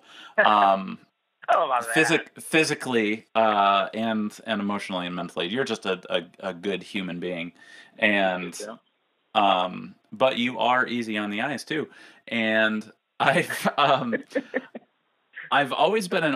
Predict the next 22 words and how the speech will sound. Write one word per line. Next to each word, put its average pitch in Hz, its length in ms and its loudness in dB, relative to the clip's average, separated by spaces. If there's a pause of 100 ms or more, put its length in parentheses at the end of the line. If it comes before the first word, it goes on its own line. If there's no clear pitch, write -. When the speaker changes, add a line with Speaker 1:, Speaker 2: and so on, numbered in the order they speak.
(120)
Speaker 2:
awe 113 500 0 (320)
that 104 680 -8 (400)
e-, 127 100 -2 (180)
everything 151 640 -4
you've 123 180 -4
set 110 260 -6
out 104 260 -4
to 104 100 -10
do, 90 440 -10 (120)
and 113 320 -4
maybe, 113 420 -2 (380)
maybe 104 300 -8
you 101 120 -6
would 98 100 -6
disagree 98 440 -6
with 104 120 -6
this, 87 220 -8
but - 260 -6
from, 110 480 -4
from 107 300 -4
my 110 260 0
perspective, 95 800 -8